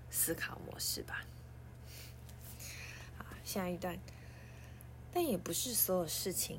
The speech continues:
都正面思考就好。一昧相信别人的人，往往很容易吃亏。拿我来说好了，如果我有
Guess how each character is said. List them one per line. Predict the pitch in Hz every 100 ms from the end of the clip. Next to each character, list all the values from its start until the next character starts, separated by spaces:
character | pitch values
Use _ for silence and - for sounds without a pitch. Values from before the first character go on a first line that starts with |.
| 156
都 | 170 175
正 | 170 190
面 | 175 156
思 | - -
考 | 160 - -
就 | -
好。 | - - - - - - - - -
一 | 214
昧 | 269 320
相 | 294 277 269
信 | 294 220
别 | 185
人 | 175
的 | 170
人， | 165 160 160 160
往 | 165
往 | 175 165
很 | 180 160
容 | 156
易 | 170
吃 | 170 -
亏。 | 175 - 185 180 196 - - - - - - - -
拿 | 185 196
我 | 220
来 | 170 160
说 | - 185
好 | 185 175
了， | - - - - - - -
如 | 208
果 | 269 302
我 | 214 185
有 | 175 151